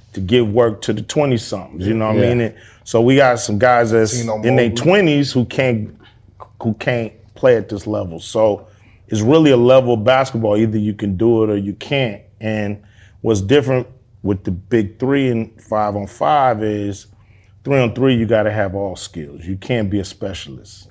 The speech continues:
Speaker 1: You
Speaker 2: Yeah.
Speaker 1: can't be a three-point guy or a defensive guy or a rebounder. You gotta dribble, pass, shoot, and defend, or you just gonna get exposed out there. So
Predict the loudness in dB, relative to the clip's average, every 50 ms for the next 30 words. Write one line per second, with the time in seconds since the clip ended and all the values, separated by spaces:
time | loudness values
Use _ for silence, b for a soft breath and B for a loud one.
0 | -12 -10 -6 -2 0 2 2 2 2 0 0 0 0 -2 -4 -10 b b b b
1 | b b -2 0 0 0 0 -2 -4 -4 -4 -6 -8 -10 -10 -12 -14 -16 -18 -20
2 | -20 -18 -8 -6 -6 -6 -6 -4 -4 -4 -4 -4 -8 -14 -14 -14 -14 -20 -18 -16
3 | -16 -16 -16 -16 -18 -12 -10 -10 -8 -4 0 2 2 2 0 -4 -10 -12 -12 -18
4 | -20 -20 -20 -20 b b b b b b b b b 0 2 2 2 2 0 -4
5 | -8 -8 0 2 2 2 2 -2 -4 -2 -2 0 2 2 2 0 -2 -6 -2 0
6 | 0 0 0 -2 -8 -10 -12 -16 -14 -10 -8 -6 -6 -6 -8 -8 -10 -14 -18 b
7 | b b b b b b b -12 -8 -6 -6 -4 -6 -6 -8 -10 -10 -10 -10 -10
8 | -8 -10 -10 -10 -14 -16 -12 -4 -2 -2 -2 -2 -4 -8 -14 -18 -20 -20 -20 -20
9 | -20 -20 -20 -20 -18 -16 -12 -12 -10 -10 -12 -14